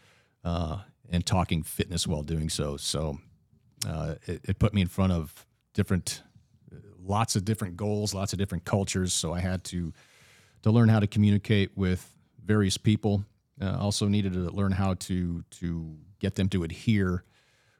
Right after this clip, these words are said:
with the plan without, you know, I guess, coming across like a drill sergeant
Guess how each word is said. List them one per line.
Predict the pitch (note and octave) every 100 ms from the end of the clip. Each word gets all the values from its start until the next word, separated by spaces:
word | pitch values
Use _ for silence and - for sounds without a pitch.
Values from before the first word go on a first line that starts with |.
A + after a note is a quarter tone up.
| _
with | G2 G2
the | G2
plan | - G2 F#2 F2 F2
without, | F2 - F2 E2 E2+ D2 - - _ _ -
you | -
know, | - - - _ _ _ _ _ _ _ _ _ _ _ _ _ _ _ _ _ - _ _
I | D#2+
guess, | D#2+ E2+ D#2+ - - - _ - - _ _ _ _ _ _ _ _ _ _ _ _ _ _ _ _ _ _ _ _ -
coming | C3+ A2
across | - A2 G#2 -
like | F2+
a | F#2
drill | F2 F#2
sergeant | - G2 A2 A2